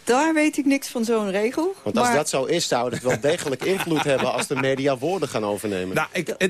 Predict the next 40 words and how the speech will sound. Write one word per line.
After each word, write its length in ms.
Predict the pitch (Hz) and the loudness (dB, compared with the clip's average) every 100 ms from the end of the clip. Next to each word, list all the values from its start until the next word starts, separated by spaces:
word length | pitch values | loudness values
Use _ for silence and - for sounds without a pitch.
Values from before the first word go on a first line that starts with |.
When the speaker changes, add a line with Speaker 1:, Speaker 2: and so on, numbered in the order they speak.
| 185 | 0
Speaker 3:
we-, 120 | 214 | -2
weet 120 | 196 247 | 0 0
Speaker 1:
Dat 80 | |
Speaker 3:
je 60 | 214 | 2
wat 100 | 196 | 0
Speaker 1:
weet 100 | 302 - - - _ | -2 -8 -16 -20 _
Speaker 3:
we-, 120 | - 139 | -6 0
sorry, 220 | 180 113 | 0 0
gaat 160 | 156 | -4
u 40 | - | -6
gang, 180 | - - | -8 -4
gaat 140 | 156 | -4
u 40 | |
gang, 140 | 127 107 | -4 -4
mevrouw 200 | 95 101 | -2 -2
Beker. 280 | 87 90 95 - | -2 -4 -8 -2
Speaker 1:
Eh, 140 | 262 262 269 262 - | 0 2 2 -2 -6
het 300 | - - 247 | -6 -4 0
is, 220 | 302 - | 0 -2
het 160 | - - | -4 0
is 140 | 320 | 0
gewoon, 500 | - 277 269 262 247 - | 2 2 2 2 0 -2
eh, 640 | 240 226 220 220 214 208 - - - - - - - | 0 2 2 0 0 0 -2 -8 -20 -20 -20 -18 -6
hoe 180 | 220 240 | -2 0
steeds, 340 | - 277 247 | 2 0 0
eh, 380 | 254 - - - | -6 -6 -8 -4
meer 400 | 220 254 294 285 | 2 4 4 2
een 100 | 214 | -2
woord 260 | 202 214 196 | -4 -4 -4
voorkomt, 640 | - 277 277 269 254 233 - | -2 -2 2 0 0 -4 -8
gebruikt 520 | 208 202 254 254 - | -6 0 0 0 0
wordt 200 | 226 214 | -2 0
in 140 | 240 | 2
de 80 | 220 | 2
media... 480 | 226 262 233 220 202 | 4 2 0 -2 -2
of 180 | 202 - | -4 -2
ook 180 | 240 240 | -2 -2
op 100 | 202 | -6
straat 440 | - 247 240 226 | -4 0 0 0
of 180 | - | -6